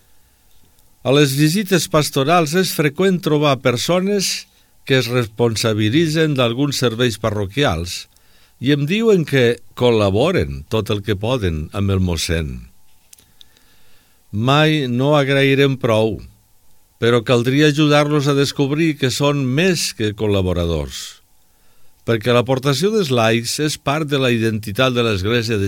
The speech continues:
Jesús. Per això, sobretot des del Concili Vaticà segon,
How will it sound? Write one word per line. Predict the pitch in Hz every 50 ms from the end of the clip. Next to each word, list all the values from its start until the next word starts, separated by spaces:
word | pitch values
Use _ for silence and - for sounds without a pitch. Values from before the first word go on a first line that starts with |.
| 90
Jesús. | 85 90 78 67 73 87 95 95 - - - - - _ _ _ _ - _ _ _ _ _ _ _ _ _ _ - - - - - - _ _ _ _ - - - - _ - _
Per | - 139 147
això, | 151 135 - 180 185 143 131 - - - - _ _ _ _ - _ - - -
sobretot | - 117 104 101 107 107 92 98 143 151 131
des | 123 127 120 110
del | 120 113
Concili | 101 107 107 107 101 - 139 139 139 123
Vaticà | 110 104 95 104 90 - 123 123
segon, | - - 104 87 90 95 101 104